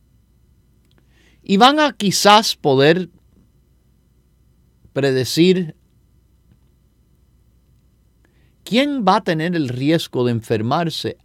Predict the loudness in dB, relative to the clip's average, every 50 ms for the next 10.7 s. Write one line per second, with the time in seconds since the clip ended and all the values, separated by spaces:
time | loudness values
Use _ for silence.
0 | _ -8 -6 -4 -4 -4 -6 -8 _ -6 -6 -6 -6 -8 -12 -18 -20 -20 -20 _
1 | _ _ _ _ _ _ -8 -6 -6 -4 -6 -8 -8 -12 -14 -14 -8 -4 -4 -4
2 | -4 -4 -6 -8 -6 -6 -6 -6 -8 -8 -6 -6 -6 -6 -6 -6 -6 -4 -4 -4
3 | -6 -6 -8 -8 -6 -4 -4 -4 -6 -6 -10 -12 -12 -12 -18 -20 -20 -20 _ _
4 | _ -20 -20 _ _ -6 -4 -4 -2 0 2 2 2 2 2 2 2 2 2 2
5 | 2 0 -2 -2 -6 -4 -4 -2 -2 -2 -4 -4 -4 -4 -2 -2 -2 -4 -6 -8
6 | -10 -8 -8 -8 -8 -8 -8 -8 -12 -14 -16 -16 -20 -20 -20 _ _ _ _ _
7 | _ _ _ _ _ _ _ _ _ _ _ _ _ _ _ _ _ _ _ _
8 | _ -8 -2 0 0 2 0 -2 -6 -6 -6 -6 -6 -6 -6 -6 -6 -4 -4 -4
9 | -4 -4 -2 -2 -2 -2 -2 -4 -4 -6 -6 -6 -4 -2 -2 -2 -2 -4 -4 -8
10 | -10 -12 -14 -16 -16 -18 -18 -20 -20 -20 _ _ _